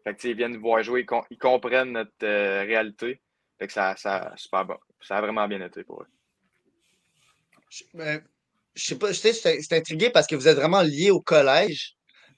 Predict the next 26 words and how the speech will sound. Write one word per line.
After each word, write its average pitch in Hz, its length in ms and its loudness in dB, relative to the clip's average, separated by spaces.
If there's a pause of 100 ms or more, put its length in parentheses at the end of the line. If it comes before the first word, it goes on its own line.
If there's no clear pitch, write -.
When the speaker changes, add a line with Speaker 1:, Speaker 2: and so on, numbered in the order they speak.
Speaker 2:
Euh, 127 600 -4
là, 160 160 0
tu 160 80 -12
parles 170 220 8
des, 147 140 0
des 135 140 -2
profs, 170 300 0
tu 170 60 -8
sais, 160 40 -6
c'est 147 100 -4
cool, 185 220 -2
il 165 60 4
y - 20 10
a 147 60 8
vraiment 143 220 2
une 160 100 -2
ambiance. 151 480 0
Dans 165 140 6
l'école, 180 600 4 (520)
à 135 100 -4
quel 170 240 2
point 208 320 -2
c'est, 151 320 -2
c'est, 139 260 -4
euh, 123 220 0
tu 113 300 -12